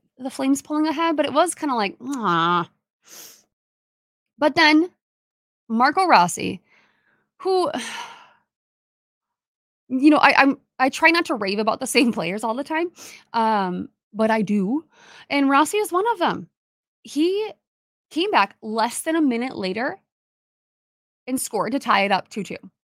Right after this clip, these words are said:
Rossi is currently s-, in second place for rookies in goals.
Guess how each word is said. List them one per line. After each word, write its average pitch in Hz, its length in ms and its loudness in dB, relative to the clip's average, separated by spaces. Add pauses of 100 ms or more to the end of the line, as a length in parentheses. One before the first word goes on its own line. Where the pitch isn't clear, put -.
(1300)
Rossi 277 320 4
is 403 160 -4
currently 294 560 0 (340)
s-, - 160 -20
in 269 140 2
second 302 440 -2
place 254 300 -4
for 233 200 -6
rookies 240 760 -8 (280)
in 277 180 2
goals. 190 580 -2